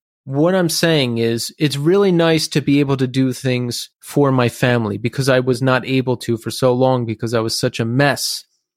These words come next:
So to buy them a really nice surprise gift that they like and pick up a tab for dinner, all of us to be together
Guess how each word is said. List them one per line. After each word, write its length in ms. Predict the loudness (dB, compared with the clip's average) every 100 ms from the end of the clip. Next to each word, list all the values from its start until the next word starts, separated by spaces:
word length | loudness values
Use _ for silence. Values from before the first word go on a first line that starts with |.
| _ -6
So 200 | -2 -2
to 60 |
buy 280 | 0 2 2
them 160 | 2 2
a 80 |
really 260 | 2 2 2
nice 240 | 2 0
surprise 460 | -2 -2 0 0 0
gift 280 | -2 -2 -2
that 140 | -2
they 120 | 0 2
like 400 | 2 2 -2 -10 _ _ _ _ -8
and 220 | -8 -4
pick 180 | -2 -2
up 160 | -2
a 60 | -2
tab 340 | 0 0 0
for 160 | -2 -2
dinner, 320 | 0 2 0
all 240 | 2 2
of 100 | 2
us 140 | 0 -2
to 120 | -4
be 220 | -4 -6
together 840 | -6 -12 -4 0 0 0 0 -2